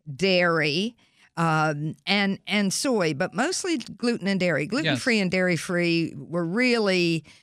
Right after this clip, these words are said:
Speaker 1: the first parts of these diets. And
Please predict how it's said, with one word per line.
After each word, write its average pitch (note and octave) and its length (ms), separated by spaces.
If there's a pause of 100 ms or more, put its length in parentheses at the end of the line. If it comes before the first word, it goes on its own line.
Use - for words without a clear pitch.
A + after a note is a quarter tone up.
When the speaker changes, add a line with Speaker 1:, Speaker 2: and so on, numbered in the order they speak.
(300)
Speaker 1:
the E3 140
first - 840 (380)
parts - 640
of D3+ 180
these D3+ 280
diets. - 640 (580)
And F3+ 640